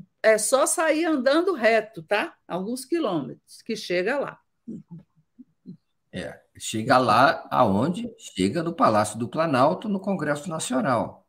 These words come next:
Speaker 2: onde
Speaker 1: É,
Speaker 2: vai
Speaker 1: na
Speaker 2: haver a
Speaker 1: esplanada,
Speaker 2: posse.
Speaker 1: vai, vai chegar na esplanada, é.
Speaker 2: É, termina lá, né? Termina ali na Praça dos Três Poderes, termina por ali. Então,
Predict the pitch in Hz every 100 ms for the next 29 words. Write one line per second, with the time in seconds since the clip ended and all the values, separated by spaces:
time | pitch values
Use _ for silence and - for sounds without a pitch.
0 | _ - 98 123 220 202 160 135 87 92
1 | - 330 262 233 - - - - 208 -
2 | 214 214 226 202 240 349 - 392 415 196
3 | 143 277 139 _ - - - _ _ _
4 | _ _ 190 - _ 104 98 - - _
5 | _ _ _ 131 127 127 143 208 294 156
6 | 123 87 87 117 - - 110 101 127 160
7 | 156 151 175 - 151 156 170 147 180 170
8 | - 240 214 135 90 - - - _ -
9 | 73 95 131 202 196 220 127 127 113 85
10 | 78 107 101 151 165